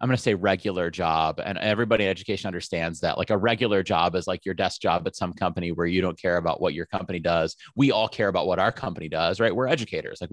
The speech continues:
we care about the education mission. But people in that setting, like, that's why they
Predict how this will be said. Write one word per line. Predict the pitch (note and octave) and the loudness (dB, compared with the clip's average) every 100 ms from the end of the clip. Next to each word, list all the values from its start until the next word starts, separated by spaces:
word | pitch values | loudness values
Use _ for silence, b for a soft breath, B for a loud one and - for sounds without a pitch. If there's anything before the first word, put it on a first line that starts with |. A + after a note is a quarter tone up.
| G#2+ | -6
we | B2 | -4
care | - | 0
about | G#2 F#2+ | 2 2
the | F2+ | -2
education | F2 G2+ F#2 E2+ | -2 -4 -6 -8
mission. | F2+ - - B B B - | -10 -12 -18 B B B 0
But | A#2+ A#2 | 2 2
people | E3 E3+ D3 | 2 4 4
in | A2 | 4
that | G#2 A2+ | 2 0
setting, | - G#2+ F#2 F#2+ | 2 4 4 0
like, | F2 - | -2 0
that's | A2+ - - | -2 -2 0
why | B2 A#2+ | 2 2
they | G2+ A2 A2 G#2+ | 2 4 4 2